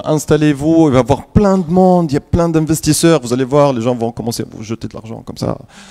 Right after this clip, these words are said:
Voilà, donc, donc on dit, « Oh ouais, super, il va y avoir des investisseurs, des étrangers, des, des ministres et tout. » Ok,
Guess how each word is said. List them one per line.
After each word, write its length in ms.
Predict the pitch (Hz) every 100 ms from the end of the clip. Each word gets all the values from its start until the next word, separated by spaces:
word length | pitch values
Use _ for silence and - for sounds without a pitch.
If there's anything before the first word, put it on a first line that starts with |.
| - -
Voilà, 140 | 107
donc, 140 | 113 110 _ - - - - 277 - -
donc 160 | - 95 -
on 180 | 90
dit, « 180 | 64 98 -
Oh 60 | 135 127 -
ouais, 100 | -
super, 400 | - 107 113 101
il 40 |
va 40 | 92
y 40 |
avoir 180 | 85 95
des 160 | 90 92
investisseurs, 680 | 87 90 92 - 127 120
des 220 | 95 87
étrangers, 560 | 95 - 87 92 139 131
des, 240 | 104 98
des 140 | 90 101
ministres 580 | 101 110 151 147 - 107
et 80 |
tout. » 180 | - 110 98 - -
Ok, 220 | 120 -